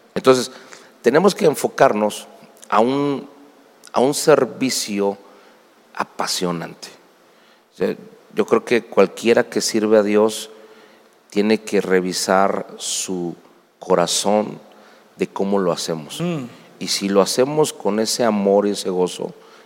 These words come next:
Speaker 1: y esa alegría, pues nuestros hijos y nuestra familia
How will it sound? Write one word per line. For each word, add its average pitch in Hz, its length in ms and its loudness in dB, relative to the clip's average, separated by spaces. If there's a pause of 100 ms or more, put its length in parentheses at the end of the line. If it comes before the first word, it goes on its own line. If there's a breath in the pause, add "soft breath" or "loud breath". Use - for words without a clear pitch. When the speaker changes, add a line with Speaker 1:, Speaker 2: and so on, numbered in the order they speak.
(120)
Speaker 1:
y 95 100 0
esa 98 200 0
alegría, 98 540 0 (640 soft breath)
pues 95 160 -4
nuestros 101 380 -4
hijos 139 360 0
y 117 40 -6
nuestra 101 260 -2
familia 107 520 -2